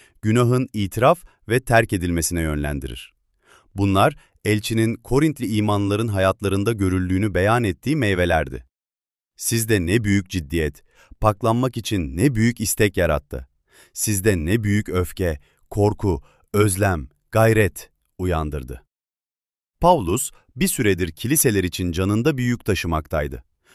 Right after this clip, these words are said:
Bu o kadar ağır bir yüktü ki zorlukla tahammül edebiliyordu. Sahte öğretmenler onun imanlılar üzerindeki etkisini yok etmeye ve müjde gerçeğinin yerine kendi öğretilerini yerleştirmeye çalışıyorlardı. Paulus'u kuşatan şaşkınlıklar ve engeller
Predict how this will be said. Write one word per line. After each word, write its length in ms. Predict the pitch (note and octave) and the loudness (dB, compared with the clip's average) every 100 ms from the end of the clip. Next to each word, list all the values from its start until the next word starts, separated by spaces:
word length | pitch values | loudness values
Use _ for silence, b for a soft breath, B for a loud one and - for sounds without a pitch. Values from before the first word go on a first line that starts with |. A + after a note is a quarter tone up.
| b b | b b
Bu 180 | G2+ G#2+ | -4 0
o 120 | B2+ - | 0 0
kadar 340 | B2 G2+ G2+ - | 2 4 2 2
ağır 380 | F2+ G#2+ A#2 | 2 4 4
bir 60 | F2+ | 0
yüktü 320 | E2+ - B2+ | -4 -2 -4
ki 200 | G#2+ G2 b b _ | 0 0 b b _
zorlukla 520 | G2 G2+ A2 B2 A2+ | 0 2 2 0 -2
tahammül 380 | G2+ F#2+ F#2 F2+ | 0 0 0 0
edebiliyordu. 720 | E2 D#2+ D#2+ D#2 C2+ B1 - _ _ _ b b - | 0 -2 0 -2 -2 -8 -14 _ _ _ b b -10
Sahte 420 | - G2+ F#2+ D#3 | 0 0 2 4
öğretmenler 640 | A#2+ F2+ - D#2 D2+ F2 - - | 4 2 -2 -4 -2 -4 -4 -4
onun 280 | G#2 A#2+ B2 | 0 0 -2
imanlılar 560 | G2 F#2+ G2+ G#2+ B2+ | -2 0 0 0 0
üzerindeki 560 | A#2+ F#2+ F#2+ F#2 F#2 A2 | 0 0 0 0 -2 -2
etkisini 480 | F#2 - - F#2 F2 | -2 -4 -6 -4 0
yok 220 | G#2+ - | 0 0
etmeye 440 | F2+ - D2+ G#2 b b b | -6 -6 -6 -6 b b b
ve 100 | G#2 | 0
müjde 400 | G2+ F2 E2 A2+ | 0 0 -2 0
gerçeğinin 600 | B2+ G2 F2+ - F2+ F2+ | 2 2 0 -2 0 0
yerine 380 | E2+ E2 E2 F2 | 0 -2 -2 -4
kendi 360 | - F#2+ F#2+ D3+ | -4 -4 0 2
öğretilerini 600 | A#2+ A2 - G#2+ G2+ G#2+ | 2 2 0 -2 0 2
yerleştirmeye 640 | G2 F#2 F2 - F2 E2+ | 2 0 -2 -4 -2 -2
çalışıyorlardı. 840 | D#2+ E2+ D2+ E2+ D2+ D2 C#2 C2 - _ _ _ _ _ _ | -2 -6 -6 -4 -2 -2 -6 -8 -16 _ _ _ _ _ _
Paulus'u 460 | D3 F3 B2+ - G#2+ | 2 4 0 -6 -8
kuşatan 420 | G2 A2+ A#2 A2 | -6 -2 0 0
şaşkınlıklar 840 | - G#2 - G#2+ G#2 - B2+ A#2 | 0 -2 0 -2 -2 0 2 2
ve 60 | G2 | 0
engeller 640 | E2+ E2 D#2 D2+ A#2 | -2 -2 -2 0 0